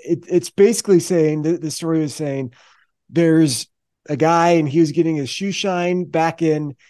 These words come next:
you know, the nineteen twenties, late nineteen twenties, right before the crash, right? Nineteen whatever, twenty-nine, whatever it was.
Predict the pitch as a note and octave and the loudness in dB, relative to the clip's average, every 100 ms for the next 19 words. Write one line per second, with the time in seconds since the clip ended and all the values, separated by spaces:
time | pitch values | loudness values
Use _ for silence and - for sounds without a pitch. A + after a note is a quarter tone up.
0 | _ C#3+ C#3+ C#3 C#3+ D#3 D#3 D#3 - C#3 | _ -6 -4 -2 0 -2 -2 -4 -4 -4
1 | C#3+ C#3+ B2+ D3 D3 C#3 D3+ - D3 C3 | 0 -2 -2 -4 -2 -4 -6 -4 -4 -2
2 | B2+ D#3 D#3+ D#3+ D#3+ D#3 D#3 - C3 C3 | 0 0 0 -2 0 0 -2 -4 -4 -4
3 | B2 C#3 C3+ C#3+ C3 C3+ C3+ C3+ C3+ B2+ | -4 -6 -4 -4 -6 -6 -6 -4 -2 -4
4 | B2+ B2+ C3+ B2+ B2+ B2+ B2+ B2+ C3 C3 | -6 -8 -6 -4 -4 -4 -4 -4 -4 -4
5 | B2 | -6